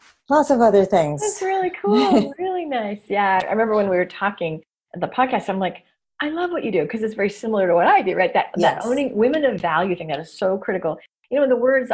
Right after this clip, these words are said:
Speaker 2: I use, it's like, "fiercely here." Like, like, when you are owning your value, I just call it, you can be fiercely here. And so wh-, what does it mean to you? Like, paint the picture of a woman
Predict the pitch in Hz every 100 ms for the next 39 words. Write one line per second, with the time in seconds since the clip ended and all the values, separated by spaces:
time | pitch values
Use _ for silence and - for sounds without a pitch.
0 | - 196 220 175 160 156 170 175 180 -
1 | - _ _ _ - 269 269 - - 175
2 | 160 - 131 - 139 160 170 165 - _
3 | _ 202 226 240 269 277 254 - 196 196
4 | 185 151 147 151 - - 196 196 190 -
5 | 165 - 180 185 165 - _ 254 254 262
6 | 208 196 117 208 269 262 - 330 571 571
7 | - 208 208 220 220 220 175 165 165 _
8 | _ - 392 480 415 - 226 - - 170
9 | 175 185 202 196 185